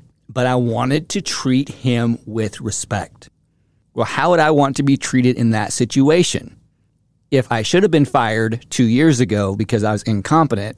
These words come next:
but they kept me on because I'm a nice guy, and then I was in a situation that I could not handle because they should have let me go a long time ago, but I was in this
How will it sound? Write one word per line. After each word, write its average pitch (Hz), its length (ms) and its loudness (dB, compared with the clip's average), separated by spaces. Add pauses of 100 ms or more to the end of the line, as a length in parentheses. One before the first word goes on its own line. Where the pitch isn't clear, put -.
(120)
but 104 100 -6
they 101 100 -2
kept - 240 -2
me 113 120 0
on 127 200 2
because 101 280 -4
I'm 104 120 0
a 98 60 0
nice 98 300 -4
guy, 107 400 0 (440)
and 113 120 2
then 123 80 2
I 127 100 2
was 120 100 2
in 127 60 2
a 120 40 2
situation 120 840 0 (480)
that 107 120 0
I 107 100 0
could 120 180 0
not 110 220 0
handle 120 600 2 (580)
because 110 340 -2
they 98 80 0
should - 160 0
have 110 100 2
let 113 140 0
me 107 100 0
go 110 240 -2
a 107 60 0
long 104 180 -2
time 175 260 0
ago, 120 340 2
but 120 120 0
I 120 60 0
was 120 100 0
in 139 140 4
this 139 280 2